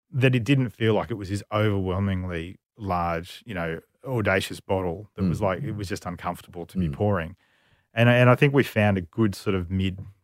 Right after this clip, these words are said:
Speaker 1: for that. I think the other part, I mean, you can't see the top of the moment 'cause they're, they're, they're waxed up. The, the cork closure was really important too, because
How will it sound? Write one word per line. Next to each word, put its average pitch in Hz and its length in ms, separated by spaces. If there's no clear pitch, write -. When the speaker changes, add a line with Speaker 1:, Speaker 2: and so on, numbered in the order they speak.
Speaker 1:
for 104 120
that. 139 200
I - 600
think 156 100
the 123 60
other 110 140
part, 101 140
I 95 40
mean, 98 80
you 95 40
can't 110 200
see 95 100
the - 80
top 92 120
of 90 40
the 90 80
moment 90 320
'cause 98 100
they're, 90 200
they're, 87 200
they're 92 140
waxed 92 360
up. 104 260
The, 101 460
the 110 80
cork 123 320
closure 98 400
was 90 200
really 95 260
important 95 460
too, 139 260
because 92 380